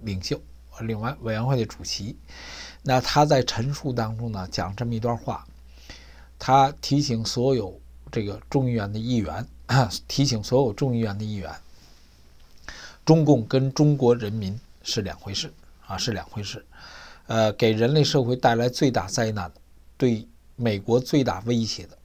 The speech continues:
是中共，而不是中国人民。这应该是在美国国会当中我们听到比较，就是非常清晰的、直截了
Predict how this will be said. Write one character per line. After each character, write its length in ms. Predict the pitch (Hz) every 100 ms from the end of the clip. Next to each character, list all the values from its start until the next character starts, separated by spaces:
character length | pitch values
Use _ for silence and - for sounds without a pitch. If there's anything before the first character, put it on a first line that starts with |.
| -
是 420 | - - 110 90 - - - - -
中 220 | 151 156
共， 180 | 185 - - - - -
而 140 | 117
不 160 | 117 110
是 140 | 107
中 200 | 98 117
国 120 | 101
人 120 | 92 87
民。 120 | 87 - - - - - - - - -
这 120 | 170
应 120 | 170
该 140 | 185 170
是 140 | -
在 160 | 160 127
美 160 | 107
国 120 | 104
国 220 | 123 139 139
会 160 | 151
当 240 | 127 117 127
中 220 | 123 120 _ -
我 100 | 113
们 180 | 104 117
听 280 | - 135 131
到 160 | 123 104
比 200 | - 120
较， 180 | 123 - -
就 140 | 131
是 180 | 123 113 - - -
非 340 | - 233 214
常 340 | - 113 117
清 360 | 117 - 127 123
晰 200 | 120 131
的、 140 | 101 98
直 240 | - 131
截 200 | 139 139
了 260 | 117 85